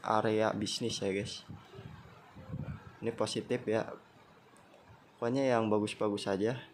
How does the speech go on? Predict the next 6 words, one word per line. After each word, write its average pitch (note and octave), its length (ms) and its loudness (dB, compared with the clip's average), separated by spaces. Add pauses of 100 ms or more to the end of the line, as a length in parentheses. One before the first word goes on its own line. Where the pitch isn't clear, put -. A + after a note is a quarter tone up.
(240)
ya G#2 240 2
Anda. G#2 400 0 (560)
Pokoknya A2 240 0
sangat A2 240 -2
positif. - 400 -6 (1120)
Ya. - 320 -6